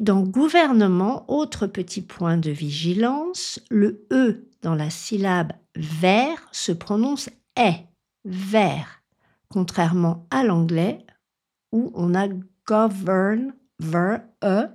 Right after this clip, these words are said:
et nous on a est. Donc si j'intègre mes trois mots dans une phrase d'exemple, cela donne :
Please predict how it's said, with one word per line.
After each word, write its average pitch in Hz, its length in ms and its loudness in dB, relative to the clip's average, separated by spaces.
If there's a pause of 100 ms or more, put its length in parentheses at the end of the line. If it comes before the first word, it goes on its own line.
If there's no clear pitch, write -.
(360)
et 196 60 0
nous 220 200 6
on 175 140 4
a 190 180 0 (220)
est. 131 200 -6 (1500)
Donc 220 240 4
si 302 520 2
j'intègre 170 1040 0
mes 196 340 2
trois 226 600 -2
mots 214 400 4 (500)
dans 202 360 -2
une 160 240 -6
phrase 143 340 -6
d'exemple, 196 680 0
cela 202 420 2
donne : 240 480 0